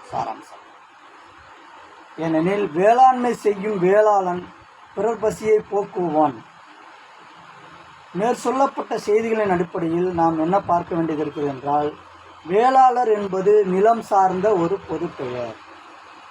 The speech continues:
அதில் உழவே, உழவு தொழிலே உன்னதமான தொழில், அது உயர்ந்த தொழில், அதை செய்யக்கூடிய மக்கள்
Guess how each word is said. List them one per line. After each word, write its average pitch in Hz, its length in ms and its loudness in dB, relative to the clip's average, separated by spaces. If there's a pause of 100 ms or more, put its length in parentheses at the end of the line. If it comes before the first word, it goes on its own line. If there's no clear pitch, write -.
(240)
அதில் 196 300 2
உழவே, 240 640 0 (680)
உழவு 233 380 -2
தொழிலே 233 560 0 (800)
உன்னதமான 226 640 0
தொழில், 233 360 -4
அது 175 300 0
உயர்ந்த 196 400 0
தொழில், 214 420 -4
அதை 165 200 -6
செய்யக்கூடிய 175 560 -4
மக்கள் 165 400 -4